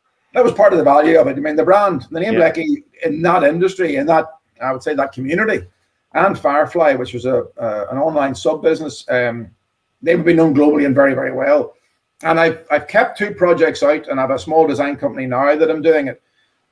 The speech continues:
Speaker 1: And it just, some of them cross over in the same industry. So when the name goes out, people recognize it instantly, and we're welcome with open doors, which is, you know, it's nice. It's nice to do that.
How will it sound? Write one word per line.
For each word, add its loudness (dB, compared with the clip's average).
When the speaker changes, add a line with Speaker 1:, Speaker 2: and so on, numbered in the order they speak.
Speaker 1:
And -4
it -10
just, -2
some 2
of 4
them 2
cross 2
over 0
in -2
the -6
same -4
industry. -4
So -6
when -2
the -2
name 0
goes 0
out, 2
people -2
recognize -2
it -4
instantly, -6
and -6
we're -10
welcome -2
with 2
open -4
doors, -2
which -8
is, -14
you -10
know, -12
it's -20
nice. -2
It's -16
nice -2
to -12
do -4
that. -6